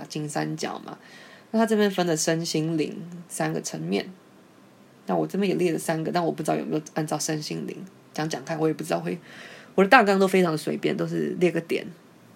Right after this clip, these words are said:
然后随机发挥就好。好，第一个我给自己的行动计划叫做准时毕业，第二个叫做累积学术实力，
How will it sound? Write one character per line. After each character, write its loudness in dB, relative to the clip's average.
然 -4
后 -2
随 -2
机 -4
发 -6
挥 -4
就 -4
好。 -12
好， 0
第 4
一 4
个 2
我 2
给 2
自 -4
己 0
的 4
行 0
动 2
计 2
划 2
叫 4
做 0
准 -2
时 -6
毕 2
业， 2
第 2
二 6
个 -2
叫 2
做 2
累 2
积 0
学 2
术 -2
实 -4
力， -4